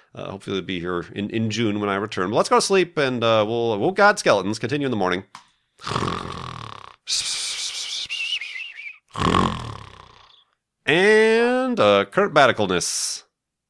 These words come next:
And, oh, these guys are getting kinda close. You didn't get, you, too, too clo-, too close, man. You're too close. Yeah, I know. All right, let's let them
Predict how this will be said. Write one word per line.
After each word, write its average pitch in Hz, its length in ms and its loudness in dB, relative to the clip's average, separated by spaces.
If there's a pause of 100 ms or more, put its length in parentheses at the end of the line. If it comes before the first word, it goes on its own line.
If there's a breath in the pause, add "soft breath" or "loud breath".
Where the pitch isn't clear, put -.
(600)
And, 127 300 -6
oh, 175 340 0
these 170 120 -6
guys 165 160 -2
are - 20 -2
getting 170 140 0
kinda 180 160 2
close. 208 460 2
You 165 60 -4
didn't 196 120 4
get, 190 120 0
you, 160 140 -2
too, 165 140 0
too 160 140 -6
clo-, 233 280 0
too 208 120 -2
close, 233 260 4
man. 95 200 4
You're 107 100 0
too 214 100 -2
close. - 520 0 (1400 soft breath)
Yeah, 156 220 -2
I 156 40 0
know. 156 320 -2 (320)
All 101 60 -6
right, 90 260 -4
let's - 200 -8
let 135 200 -6
them 110 380 -2